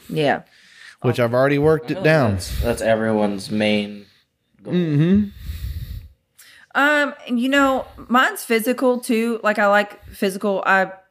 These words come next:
Speaker 1: but mine's a lot mental. Like, I've, l-, I'm learning a lot. Like,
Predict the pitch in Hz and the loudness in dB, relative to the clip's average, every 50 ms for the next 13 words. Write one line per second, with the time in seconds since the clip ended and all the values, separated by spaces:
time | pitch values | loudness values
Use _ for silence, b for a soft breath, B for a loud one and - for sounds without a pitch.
0 | _ _ _ 175 170 202 - - 196 196 196 196 165 185 180 180 175 175 175 - | _ _ _ -4 -2 -2 0 2 2 0 0 0 -2 -2 -2 2 2 2 2 2
1 | - - 175 175 165 156 160 - 170 151 139 131 - - - 180 170 170 180 175 | 0 -4 -2 -2 -2 -2 -2 -4 -4 -4 -4 -6 -8 -2 0 0 0 2 0 -2
2 | 185 170 180 180 180 - - 208 226 226 208 202 196 190 190 190 185 175 - - | -2 -2 -6 -8 -6 0 2 2 2 0 0 0 0 2 2 0 -2 -4 -4 -4
3 | 170 170 170 160 156 147 - - - 170 160 156 147 - - | -2 0 2 2 2 2 0 0 0 2 2 2 0 -4 -8